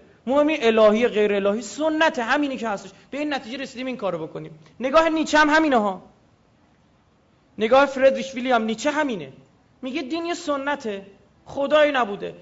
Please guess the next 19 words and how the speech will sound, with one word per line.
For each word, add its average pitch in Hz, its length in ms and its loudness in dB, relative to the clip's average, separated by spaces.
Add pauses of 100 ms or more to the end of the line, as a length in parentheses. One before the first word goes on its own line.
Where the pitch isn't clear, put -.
(260)
از 254 320 -2
چی 320 120 -4
به 330 60 -2
این 320 140 0
رسیده؟ 277 640 -4 (300)
البته 233 320 -4
همینی 269 260 -2
که 254 100 -4
می‌گن 220 240 0
خدایی 214 400 -2
نبوده 208 360 -2
هم 254 60 0
حرفه. 240 420 -4
بعضیا 214 300 -4
می‌گن 240 180 -6
اصلاً 233 220 -8
نیچه 233 220 -8
موحد 208 520 -2
بوده. 135 280 -10